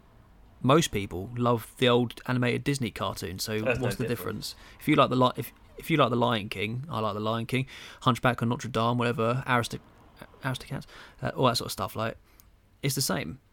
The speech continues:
Speaker 1: I just like it 'cause it's more adult. You know, doesn't have to be, like, frowned upon. I, I really enjoy it.
Speaker 2: Yeah, completely. I mean,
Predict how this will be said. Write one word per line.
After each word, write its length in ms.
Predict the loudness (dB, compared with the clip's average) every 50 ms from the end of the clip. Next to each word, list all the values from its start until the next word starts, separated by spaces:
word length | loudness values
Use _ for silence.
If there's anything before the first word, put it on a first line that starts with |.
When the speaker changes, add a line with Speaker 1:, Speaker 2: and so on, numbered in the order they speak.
| _ _ _ _
Speaker 1:
I 80 | -2 -2
just 140 | -2 0 0
like 200 | 0 0 0 -2
it 120 | -2 -2
'cause 100 | -2 -4
it's 100 | -4 -2
more 160 | -2 -2 0
adult. 300 | 0 0 0 -2 -2 -4 -8 _ _ _ _ _ -20 -20 -20 -20 _ _ _ _
You 80 | -6 -4
know, 180 | -4 -4 -6 -8 -10 -14 _ _ _ -2
doesn't 160 | 0 2 2
have 100 | 0 -2
to 60 | -2
be, 100 | -2 0
like, 480 | 0 2 0 0 -2 -2 -6 -10 -16 -20 _ _ _ _ _ _ _ _ _ _ -20 _ -14 -10
frowned 360 | -2 2 4 4 4 4 0
upon. 360 | -2 -4 -4 -6 -6 -6 -8 -12 _ _ _ -20 _ _ _ _ _ -2 0
I, 140 | 2 2
I 60 | 2 2 -2 -6 -6
really 200 | -4 -2 -2 -2
enjoy 220 | -2 -2 0 0 0
it. 120 | -2 -2 0 0
Speaker 2:
Yeah, 80 | 0
completely. 400 | 0 2 2 2 2 2 2 0 -2
I 60 | 0
mean, 260 | -2 -2 -2 -4 -6